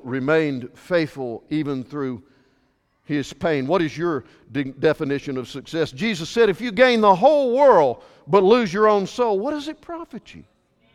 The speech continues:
Listen to me, ladies and gentlemen. It is time for us, with our love, the fruits of the Spirit,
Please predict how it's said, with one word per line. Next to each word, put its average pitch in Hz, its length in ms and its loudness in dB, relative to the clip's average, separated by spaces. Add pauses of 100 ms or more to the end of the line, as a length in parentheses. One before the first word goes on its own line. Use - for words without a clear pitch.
(960)
Listen 269 360 2
to 285 120 0
me, 233 140 2
ladies 226 300 6
and 180 100 -6
gentlemen. 233 340 0 (240)
It 277 180 4
is 262 200 2
time 247 480 6 (160)
for 233 320 8
us, 262 420 8
with 202 240 6
our 262 320 10
love, 208 640 8 (1040)
the 208 140 6
fruits 320 440 6
of 247 180 10
the 214 120 2
Spirit, - 760 2